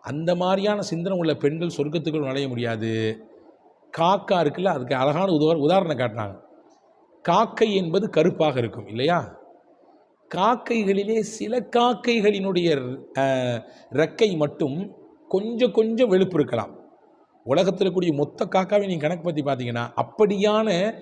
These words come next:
ரெக்கைகள் வெளுத்த காக்காக்கள் ஒண்ணு, ரெண்டு என்பதை பிரித்தெடுத்து விடலாம், எண்ணி கலட்டி விடலாம்.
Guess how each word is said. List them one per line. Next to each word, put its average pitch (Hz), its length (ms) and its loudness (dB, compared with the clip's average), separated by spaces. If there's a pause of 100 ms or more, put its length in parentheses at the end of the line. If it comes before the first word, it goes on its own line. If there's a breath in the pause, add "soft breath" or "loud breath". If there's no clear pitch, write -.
(280 loud breath)
ரெக்கைகள் 220 760 0
வெளுத்த 185 480 0
காக்காக்கள் 185 720 0 (260)
ஒண்ணு, 208 240 2
ரெண்டு 202 300 2
என்பதை 202 680 0
பிரித்தெடுத்து 220 480 2
விடலாம், 143 360 0
எண்ணி 208 360 0
கலட்டி 190 320 2
விடலாம். 139 320 -2